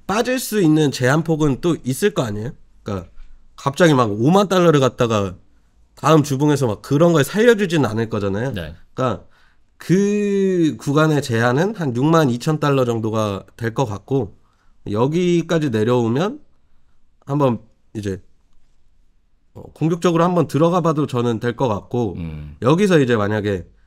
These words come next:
Speaker 1: 반등이 나오는데 다음 주 주봉에서 육만 구천 달러를 못 살려줬다. 막 애매하게 여기 내려왔다가 이쯤에서 다음 주 주봉이 마감된다고
Speaker 2: 네.
Speaker 1: 하면은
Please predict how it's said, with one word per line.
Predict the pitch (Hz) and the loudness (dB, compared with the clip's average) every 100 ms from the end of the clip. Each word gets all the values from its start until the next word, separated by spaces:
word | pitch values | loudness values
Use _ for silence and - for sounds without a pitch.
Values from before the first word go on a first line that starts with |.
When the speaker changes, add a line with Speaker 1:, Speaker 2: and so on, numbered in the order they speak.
| _ | _
Speaker 1:
반등이 | - 135 165 170 | -2 2 4 4
나오는데 | 113 101 110 107 104 139 185 _ | 4 0 0 -2 -2 -4 -6 _
다음 | - 135 143 | -4 -2 -2
주 | 123 | -4
주봉에서 | - 117 127 123 104 143 185 - _ _ _ _ _ 113 | -4 0 2 2 0 -2 -4 -14 _ _ _ _ _ 0
육만 | 139 147 | 4 4
구천 | 139 - 127 | 4 -4 -2
달러를 | 127 120 110 | 0 0 -2
못 | 92 107 | -4 -2
살려줬다. | 123 113 92 - - - | -2 -2 -4 -8 -18 -20
막 | 101 - - - | -20 -20 -16 -6
애매하게 | 127 127 117 | -2 0 2
여기 | 113 127 | 0 0
내려왔다가 | 110 113 113 117 104 98 87 _ _ - | 0 0 -2 -4 -4 -6 -8 _ _ -10
이쯤에서 | 143 147 180 170 139 | -10 0 4 4 4
다음 | 110 117 123 | -2 -4 -4
주 | 120 | -8
주봉이 | 104 110 104 | -6 -4 -4
마감된다고 | 104 110 113 110 101 104 | -4 -2 -2 -2 -2 -2
Speaker 2:
네. | 123 | 0
Speaker 1:
하면은 | 135 110 113 90 | 0 0 -2 -4